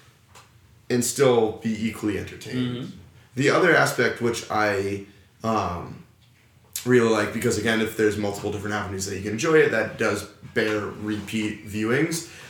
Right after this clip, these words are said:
Speaker 1: Um, and I think that goes along with it, that, uh, you know, I, I was audibly chuckling, uh, when they came back and did the,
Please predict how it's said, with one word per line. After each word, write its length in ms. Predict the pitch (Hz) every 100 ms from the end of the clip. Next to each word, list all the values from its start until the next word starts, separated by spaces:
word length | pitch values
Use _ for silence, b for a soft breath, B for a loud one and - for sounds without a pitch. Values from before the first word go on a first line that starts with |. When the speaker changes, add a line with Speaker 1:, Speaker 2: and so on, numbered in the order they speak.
| -
Speaker 1:
Um, 280 | 123 117
and 100 | 113
I 40 | 117
think 180 | 135 123
that 140 | 113
goes 180 | 117 107
along 300 | 107 104 104
with 160 | 101 98
it, 240 | 95 -
that, 420 | 113 110 104 - B B -
uh, 180 | 117 113
you 100 | 147 131
know, 80 |
I, 140 | - 131 139
I 120 | 117
was 220 | 113 104
audibly 420 | - 120 110 104 98
chuckling, 640 | - 110 113 104 95 95
uh, 360 | 98 92 92 92
when 200 | 113 107
they 120 | 104
came 260 | 104 123 113
back 420 | 107 104 104 -
and 160 | 117 107
did 240 | 107 95
the, 520 | 107 104 101 98 98